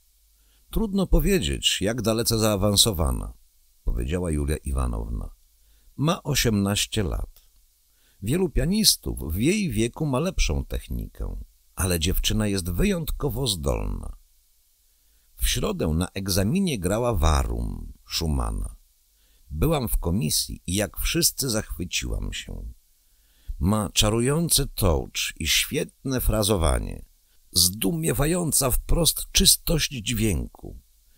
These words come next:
W jej grze nic nie wymagało zmian, jakby była ukształtowaną pianistką. A przecież mało się uczyła i nie posiadała żadnej wirtuozerii.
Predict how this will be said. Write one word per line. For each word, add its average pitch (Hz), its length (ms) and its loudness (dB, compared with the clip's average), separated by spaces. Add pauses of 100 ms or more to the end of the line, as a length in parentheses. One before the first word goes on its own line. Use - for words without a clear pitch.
(120)
W 104 120 -2
jej 165 220 2
grze 135 420 2
nic 170 460 4
nie 160 140 0
wymagało 131 540 0
zmian, 87 560 0 (160)
jakby 98 320 -2
była 160 360 0
ukształtowaną 143 880 -2
pianistką. 95 840 0 (760)
A - 80 -8
przecież - 420 0
mało 151 320 0
się - 180 -2
uczyła 101 580 -4
i 95 40 -4
nie 113 100 2
posiadała 113 520 0
żadnej 165 440 -2
wirtuozerii. 98 960 -4